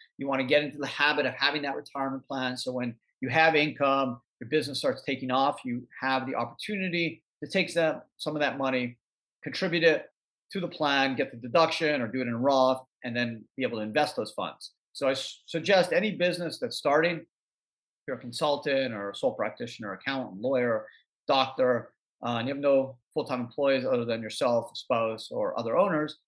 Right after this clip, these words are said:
set up a plan. And then you're under no obligation to fund it right away. It can be a month later, or six months later, or really years later. But I would put, so long as you have some income, every couple of years, just put something in.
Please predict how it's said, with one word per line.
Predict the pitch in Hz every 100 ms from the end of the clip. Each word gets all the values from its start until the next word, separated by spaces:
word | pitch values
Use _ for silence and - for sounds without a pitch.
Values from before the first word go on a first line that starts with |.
| _ _
set | - 220
up | 220
a | 185
plan. | 185 117 - - _ -
And | 170
then | 196
you're | 202 202
under | 208
no | 202 214 220
obligation | 202 190 175 190 - 165
to |
fund | 135 143 147 143
it | 139
right | 131
away. | 131 131 101 - _ -
It | 120
can | 110
be | 113
a | 107
month | 107 107
later, | 151 160 151
or | 127
six | - 151
months | 143 135 147
later, | 143 147 135
or | 131
really | 147 190 147 123 _ _ _ -
years | 151 180 101
later. | 82 62 - _ _ _ -
But | 139 127 - _
I | 160 170
would | 170
put, | 175 156 151 - _ _ _ _ _ -
so | 139
long | 147 151 180 175
as |
you | 175
have | 165
some | 175 131
income, | 120 117 110 107 _ _ 143
every | 143 156
couple | 143 135
of | 117
years, | 110 107
just | 139 -
put | -
something | 131 110 117
in. | 92